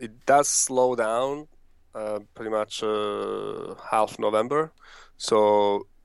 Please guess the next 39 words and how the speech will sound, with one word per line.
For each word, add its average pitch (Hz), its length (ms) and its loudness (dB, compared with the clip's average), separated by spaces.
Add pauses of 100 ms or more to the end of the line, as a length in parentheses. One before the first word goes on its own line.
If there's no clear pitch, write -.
(160)
I 107 160 -2
am 104 640 -6
working 107 500 -4
every 101 180 -2
day 101 220 2
with 95 200 -4
the, 95 400 -2 (640)
with 101 240 -8
the 98 360 2
folks, - 460 -2
uh, 101 40 -4
who 95 300 -4
are 98 120 4
in 95 80 -2
charge 95 380 -2
of, 90 320 -6
uh, 87 180 -8 (160)
packing 95 420 -4
to, 90 360 -12 (260)
to 107 100 -12
see 101 140 -4
how 92 200 0
fast - 600 0
we 95 100 -12
can - 140 -12
accelerate 90 540 -8
the - 80 -14
process, - 640 -10 (180)
because 95 280 -8
the - 60 -8
sooner 101 480 0
we 92 140 -2
have 92 220 -2
it - 140 -12
here, 92 220 -4
the 85 80 -12
better 85 280 -6
it 87 120 -8
is. - 260 -10